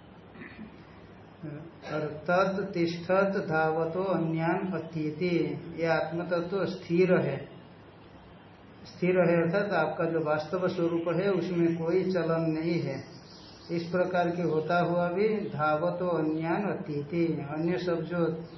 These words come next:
दौड़ने वाले, दौड़ने वाले अर्थात इंद्रिय मन, उससे भी ये अतिक्रम करके जाता है। सर्वत्र विद्यमान है, व्यापक है,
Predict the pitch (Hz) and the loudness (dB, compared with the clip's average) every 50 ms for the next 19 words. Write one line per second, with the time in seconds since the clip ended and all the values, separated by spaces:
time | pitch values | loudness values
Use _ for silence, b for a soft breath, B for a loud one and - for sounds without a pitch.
0 | - 151 143 160 170 175 170 170 180 175 165 160 156 160 175 175 170 170 170 175 | -10 -4 0 2 2 4 4 2 2 2 2 2 2 2 2 2 2 0 0 0
1 | 180 180 185 185 175 175 170 170 170 170 165 - - 170 165 165 170 175 170 170 | 0 0 -2 -2 0 2 2 2 2 2 2 0 0 -2 -2 -2 0 0 0 2
2 | 170 180 190 185 175 170 170 170 170 190 208 190 - - - - - - - - | 4 4 4 6 6 6 4 4 2 0 -2 -4 -6 -10 -12 -16 -18 -18 -20 -20
3 | - - - 180 180 180 - - 175 165 165 - 185 214 220 202 175 175 196 - | -18 -10 -4 -4 -4 -2 -2 0 0 0 2 2 4 4 6 6 4 4 0 -2
4 | - - - - - - - - 160 165 165 160 156 - 170 165 165 170 170 160 | -4 -6 -8 -10 -12 -14 -12 -8 -4 -2 0 0 0 -2 -4 -4 0 0 0 0
5 | 151 151 160 160 156 156 - 208 202 175 151 139 - - 143 131 135 139 139 - | 0 -2 -2 -4 -4 -4 -4 -6 -4 -2 -4 -4 -4 -4 -6 -6 -6 -8 -10 -12
6 | - - - - - 190 185 180 190 190 190 190 185 175 156 170 170 170 165 165 | -14 -18 -14 -4 -2 0 0 2 0 0 0 0 0 0 0 0 0 0 2 2
7 | 165 165 160 160 160 170 - - - 170 160 156 151 156 175 175 170 170 165 160 | 4 4 4 2 2 2 0 0 0 0 0 0 0 0 0 -2 -2 -2 -4 -4
8 | 180 196 185 - | -4 -4 -6 -10